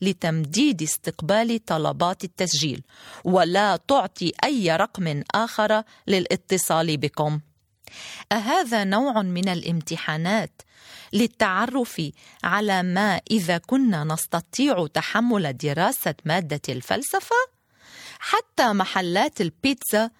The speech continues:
تؤمن لزبائنها رقمين على الأقل، حسب أنهم بحاجة للعمل.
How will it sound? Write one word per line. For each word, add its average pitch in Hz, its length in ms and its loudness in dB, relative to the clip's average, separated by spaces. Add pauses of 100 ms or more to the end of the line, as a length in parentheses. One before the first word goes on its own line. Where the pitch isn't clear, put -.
(300)
تؤمن 233 680 2
لزبائنها 190 1080 2 (280)
رقمين 185 600 0
على 139 220 0
الأقل، - 420 -10 (760)
حسب 494 340 -2
أنهم 165 800 0
بحاجة 160 540 -2
للعمل. 175 640 -2